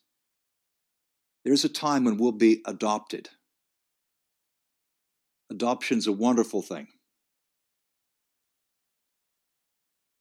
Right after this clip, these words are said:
Our family made a decision years ago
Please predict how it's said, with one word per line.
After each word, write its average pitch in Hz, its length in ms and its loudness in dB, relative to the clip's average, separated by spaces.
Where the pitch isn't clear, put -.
Our 110 80 -2
family 107 420 0
made 101 220 0
a 87 40 -12
decision 92 600 -2
years 117 300 4
ago 87 400 -6